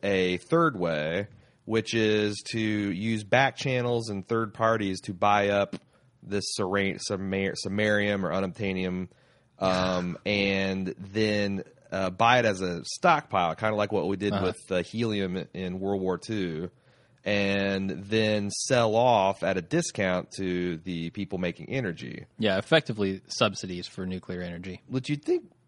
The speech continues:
Speaker 1: they would be, and I, for a long time, like, "Why is Tusk fighting so hard for this?" But
Speaker 2: But it does
Speaker 1: as
Speaker 2: make sense.
Speaker 1: And, and Remy said this is like a Band-Aid that keeps us starving.
Speaker 2: Sure,
Speaker 1: Like, we
Speaker 2: sure.
Speaker 1: bear-, some, we're s-, we're kinda in the black, kinda in the red.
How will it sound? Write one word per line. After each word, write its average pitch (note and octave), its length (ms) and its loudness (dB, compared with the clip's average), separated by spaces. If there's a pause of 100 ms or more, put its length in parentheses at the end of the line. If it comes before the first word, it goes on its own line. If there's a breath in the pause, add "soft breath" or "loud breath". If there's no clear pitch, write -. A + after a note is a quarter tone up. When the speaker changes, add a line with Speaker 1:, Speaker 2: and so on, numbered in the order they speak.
(120)
Speaker 1:
they C3+ 220 2
would B2 200 0
be, A2 380 2
and A2+ 100 2
I, C3+ 120 4
for - 240 -6
a A#2+ 100 -2
long D3 220 4
time, F3+ 160 0
like, G#2+ 140 0
"Why G#3 240 0
is A#3 100 -6
Tusk - 380 0
fighting D3 300 2
so A2+ 160 -2
hard D3 260 2
for F2 100 -6
this?" C2 340 -6
But A2+ 340 0
Speaker 2:
But B2+ 120 6
it A2 100 4
does C#3+ 160 6
Speaker 1:
as C3 60 0
Speaker 2:
make A2+ 160 2
sense. F#2 580 -2 (220)
Speaker 1:
And, B2+ 160 0
and B2 220 2
Remy E3 260 4
said A#2+ 280 2
this E3 160 0
is C#3 100 0
like G#2 120 2
a G2 60 2
Band-Aid F#2 1000 2
that G2+ 220 -2
keeps - 340 -6
us G#2+ 260 4
starving. F#2 880 0 (320)
Speaker 2:
Sure, A2+ 200 2
Speaker 1:
Like, A2+ 160 4
we A#2+ 160 2
Speaker 2:
sure. A2+ 80 0
Speaker 1:
bear-, B2 440 2
some, A#2 280 0
we're G#2 100 0
s-, - 240 -6
we're F#2+ 160 -6
kinda D3 280 0
in D3 80 0
the C3+ 60 0
black, A#2+ 360 2
kinda B2 260 0
in A#2 100 -2
the G#2+ 60 0
red. G#2 520 4